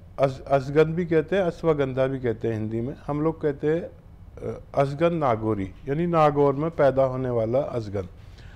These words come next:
असगंध नागौरी लीजिए, तकरीबन सौ ग्राम ख़रीद लीजिए। ये ऐसे पतली पतली डंडियाँ सी होती हैं,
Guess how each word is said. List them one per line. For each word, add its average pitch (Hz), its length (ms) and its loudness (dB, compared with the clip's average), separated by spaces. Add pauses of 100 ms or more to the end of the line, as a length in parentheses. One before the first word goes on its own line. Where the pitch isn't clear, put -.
(320)
असगंध 147 320 2
नागौरी 160 460 2
लीजिए, 143 420 -2 (1160)
तकरीबन 151 400 -4
सौ 165 320 4
ग्राम 151 300 2
ख़रीद 107 300 -6
लीजिए। 120 300 -6 (680)
ये 160 480 0 (360)
ऐसे 147 400 0
पतली 156 420 -4
पतली 165 300 -2
डंडियाँ 151 460 0
सी 160 160 -6
होती 131 320 -4
हैं, 170 140 -8